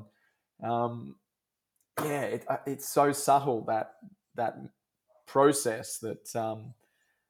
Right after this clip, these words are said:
I think, yeah, I think it just, it, it's really key to just, just keep remembering,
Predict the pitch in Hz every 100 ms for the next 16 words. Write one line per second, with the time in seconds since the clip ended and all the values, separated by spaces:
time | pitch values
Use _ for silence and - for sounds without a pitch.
0 | _ _ _ _ - - 156 - - _
1 | _ _ _ _ _ _ _ _ _ _
2 | _ _ _ _ 160 131 110 175 330 196
3 | - 135 - 135 - 120 143 196 117 -
4 | 127 151 107 110 - - - - 156 156
5 | 117 110 123 151 110